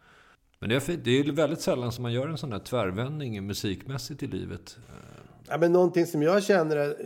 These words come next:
Speaker 2: skulle passa oss väldigt bra att göra är, är ju det de har gjort med Alexander Hamilton. Eh, den här, eh, musikalen, eh, som, eh, jag vet att vi har pratat om det, Gurra. Du,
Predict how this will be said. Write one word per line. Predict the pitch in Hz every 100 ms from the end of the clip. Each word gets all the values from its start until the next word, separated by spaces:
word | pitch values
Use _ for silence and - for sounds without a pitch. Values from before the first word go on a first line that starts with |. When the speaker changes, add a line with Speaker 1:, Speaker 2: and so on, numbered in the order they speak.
| 151
Speaker 2:
skulle | - 147 143
passa | 196 143 127 -
oss | 170 131
väldigt | 151 131 120 127
bra | 110 151 151 117 120
att | 117
göra | 139 127 117 135 131 98 - -
är, | 135 131 135
är | 156 156
ju | 156 135 135 123
det | 127 120
de | 113
har | 110
gjort | 113 107 -
med | 117 110 107
Alexander | 113 113 110 120 113
Hamilton. | 110 143 139 139 131 95 - _ _ _ _ _ _ _ _ _ _
Eh, | 113 107 104 104 107
den | 107
här, | 101 110 107 101 101
eh, |
musikalen, | 101 104 120 117 - - 170 170 165 123 101 98 _ _ -
eh, | 120 113 107 101 -
som, | 104 - 110 107 104
eh, | 107 104 104 98 98 92 95 - _ - _ _ _ _ _ _ - - _ _ - 110
jag | 131
vet | 139
att | 143
vi | 123 131
har | 147
pratat | 147 123 -
om | 113
det, | 107
Gurra. | 110 110 110
Du, | 113 117 107